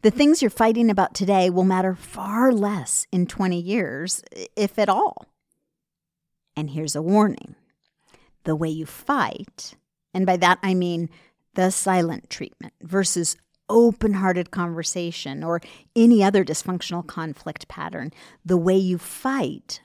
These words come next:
will determine the character of your relationship in twenty years. It feels like the crumbs on the counter are the <laughs> most important thing in the world right now. I know, believe me,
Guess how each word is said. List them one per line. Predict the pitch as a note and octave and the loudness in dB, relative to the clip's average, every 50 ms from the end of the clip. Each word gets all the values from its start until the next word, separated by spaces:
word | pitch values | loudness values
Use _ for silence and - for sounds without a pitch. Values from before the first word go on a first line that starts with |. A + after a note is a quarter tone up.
| _ | _
will | - G#3 F3+ F3+ | -10 -6 -6 -4
determine | D#3 F3 E3 - - - F3+ F3 E3+ E3+ E3 D#3+ | -4 -4 -6 -6 -6 -6 -4 -4 -4 -4 -6 -6
the | E3+ | -8
character | - - - - - - B3+ A3+ G#3 - - - - C3+ A2 G#2+ A2+ D#3 E3 _ _ _ | -14 -14 -20 -16 -8 -4 -4 -4 -4 -8 -14 -16 -14 -12 -12 -10 -12 -14 -16 _ _ _
of | _ D#3+ - | _ -8 -6
your | F3+ F3 | -6 -6
relationship | E3 E3+ E3 E3 D3+ D#3 - - D#3 D#3 - - E3 - | -4 -6 -6 -6 -6 -8 -8 -8 -10 -10 -8 -10 -10 -8
in | F3 F3+ F#3 | -8 -8 -8
twenty | - _ - C#2+ C#2 - | -10 _ -14 -12 -12 -12
years. | E3 F3 F#3 G3+ F3+ - - - - - - - _ _ _ _ _ _ _ _ _ _ _ _ _ _ _ _ _ _ _ _ - - - - - - - - | -10 -8 -6 -6 -6 -8 -12 -12 -14 -14 -14 -14 _ _ _ _ _ _ _ _ _ _ _ _ _ _ _ _ _ _ _ _ -16 -16 -16 -20 -20 -20 -16 -8
It | - B3+ | -8 -8
feels | - - G4 A4+ A4 - | 2 6 6 6 6 4
like | A#4+ G4+ - | 2 2 2
the | F4+ | -2
crumbs | - - - C4 B3 B3+ B3 A#3 | -4 0 2 4 6 6 4 4
on | - A#3+ A3+ | 4 2 2
the | G#3 | 2
counter | G#3 - A3+ A3+ A3+ G#3+ | 0 0 2 2 2 2
are | - - A3 A3 | 4 4 4 6
the | - C4+ | 6 6
<laughs> | |
most | G3+ G3+ G#3+ G3 A3 - - - | 6 6 4 4 4 2 0 2
important | A3 A#3 - - G#3+ G3 - G#3 G#3 A3 - | 2 0 2 2 0 -2 0 0 -2 -2 0
thing | - F#3+ F#3 G3 | -2 -2 0 2
in | G3 G3 | 2 4
the | G3+ | 4
world | G#3 A3+ A#3+ B3 B3+ C4 C4+ C4 G#3+ F#3+ | 4 4 4 6 8 8 6 6 6 4
right | G3 F3+ - - | 2 2 0 -2
now. | E3+ E3 D3 D3 - - | -4 -2 -2 -4 -2 2
I | - C#4 | 6 8
know, | D4 C4 B3+ A#3+ B3 B3+ C4 C4+ D4+ C4+ A#3 F#3 | 10 10 10 8 6 6 4 4 6 4 4 4
believe | - G3 G#3 G#3+ G#3 A3+ C4 C4 B3+ A#3+ A#3 C4 B3+ C#4 | 2 0 -2 -2 -2 -6 -8 -8 -8 -8 -8 -8 -8 -2
me, | - C4 B3 A#3 A3 | 0 0 0 0 -2